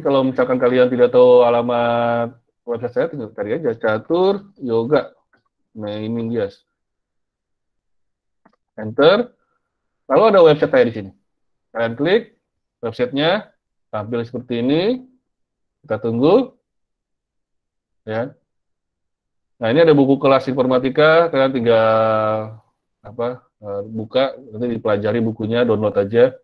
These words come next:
Di sini ada kontrak belajar. Mana kontrak belajarnya? Nah, ini kontrak belajarnya, ada iklannya,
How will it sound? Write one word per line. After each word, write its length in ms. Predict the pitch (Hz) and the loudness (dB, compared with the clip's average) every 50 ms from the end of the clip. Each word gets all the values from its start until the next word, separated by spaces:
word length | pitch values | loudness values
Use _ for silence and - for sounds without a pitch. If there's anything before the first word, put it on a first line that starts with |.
| _ _ _ _ _ _ _ _ _ _ _ _ _ _ _ - | _ _ _ _ _ _ _ _ _ _ _ _ _ _ _ -8
Di 80 | 123 | -6
sini 240 | 110 123 131 135 160 | -2 0 0 2 2
ada 240 | 160 147 131 127 123 | 4 4 4 2 2
kontrak 320 | - 120 117 127 120 123 | 2 0 0 0 -2 -2
belajar. 560 | 123 120 117 113 113 113 120 123 110 101 - 104 | -2 -2 0 0 0 -2 -2 -2 -2 -2 -4 -12
Mana 240 | 110 117 127 139 | -14 -12 -12 -12
kontrak 320 | - - - 107 120 117 - | -10 -12 -12 -12 -14 -18 -16
belajarnya? 800 | 120 117 113 120 123 123 123 123 123 131 131 131 135 131 123 120 104 90 _ 262 _ _ _ _ _ _ _ _ _ _ _ _ _ _ _ _ _ _ _ _ _ _ _ | -14 -14 -14 -12 -12 -14 -14 -14 -14 -14 -14 -14 -16 -18 -18 -20 -20 _ _ _ _ _ _ _ _ _ _ _ _ _ _ _ _ _ _ _ _ _ _ _ _ _ _
Nah, 80 | - 101 | -8 -6
ini 120 | 117 127 123 | -4 0 0
kontrak 240 | 117 113 117 110 - | 0 0 0 -2 0
belajarnya, 640 | 120 113 110 110 110 117 110 110 113 135 143 160 170 180 180 190 190 190 - _ _ _ _ _ _ _ _ _ _ _ _ _ _ _ _ _ _ - | 0 2 2 2 2 2 2 2 2 2 4 4 6 6 4 2 2 -2 -6 _ _ _ _ _ _ _ _ _ _ _ _ _ _ _ _ _ _ -10
ada 100 | 104 101 101 | -6 -6 -6
iklannya, 560 | 98 - 107 101 101 110 113 117 123 139 143 | -6 -4 -4 -4 -4 -4 -6 -6 -6 -6 -8